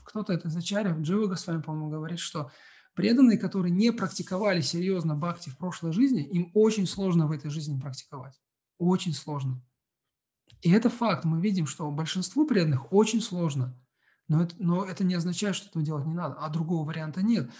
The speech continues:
Более того, по милости, ну, скажем, сразу перейдём к секрету, да, по милости Шрила Прабхупады эта практика гораздо легче, чем она была бы у нас без его милости.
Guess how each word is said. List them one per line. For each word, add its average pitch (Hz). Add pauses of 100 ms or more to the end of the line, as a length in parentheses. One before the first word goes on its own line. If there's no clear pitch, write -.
(140)
Более 214
того, 139 (280)
по 160
милости, 180 (380)
ну, 180
скажем, 139
сразу 139
перейдём 135
к 131
секрету, 202
да, 147 (380)
по 175
милости 185
Шрила 170
Прабхупады 185
эта 165
практика 196 (340)
гораздо 160
легче, 180
чем 147
она 147
была 147
бы 147
у 143
нас 147
без 139
его 139
милости. 139